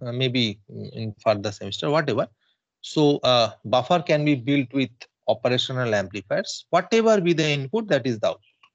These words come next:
Okay. And whatever be the input, if we require the opposite at the output, we provide inverter. Okay. So inverter symbol comes with bubble.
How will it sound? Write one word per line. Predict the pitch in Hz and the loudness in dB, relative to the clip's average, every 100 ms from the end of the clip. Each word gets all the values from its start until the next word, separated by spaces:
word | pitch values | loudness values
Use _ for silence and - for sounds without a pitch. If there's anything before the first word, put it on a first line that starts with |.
| _ _ 120 | _ _ -12
Okay. | - - _ _ _ _ _ _ - | -12 -16 _ _ _ _ _ _ -8
And | 143 151 147 139 - - | -2 -2 -2 -4 -6 -4
whatever | 139 160 220 208 208 | -2 0 2 4 2
be | 180 175 | 2 2
the | 170 | 2
input, | 147 131 - 180 | 2 -2 0 0
if | 165 151 | 0 -2
we | 165 151 | 2 2
require | 143 - 151 143 131 | 2 2 4 4 2
the | 139 131 | -2 0
opposite | 123 - 185 151 160 - - - _ - | 0 4 2 4 0 0 -6 -6 _ -8
at | 123 117 | -4 0
the | |
output, | 117 95 - 202 _ _ _ _ | 0 0 -8 -10 _ _ _ _
we | 135 147 | -4 -4
provide | - 120 101 147 165 | -2 -2 0 -2 -4
inverter. | 139 123 104 101 - 92 - _ _ _ _ _ _ _ _ - | -4 -4 -2 -2 -2 -4 -6 _ _ _ _ _ _ _ _ -16
Okay. | 135 - _ | -14 -16 _
So | - - 143 | -10 -4 -4
inverter | 143 151 156 147 147 | -2 0 0 0 -2
symbol | - 135 131 180 - | -2 -4 -2 -4 -4
comes | 123 120 123 | -4 -4 -4
with | 110 - - | -6 -6 -14
bubble. | 104 98 90 90 | -2 0 0 -2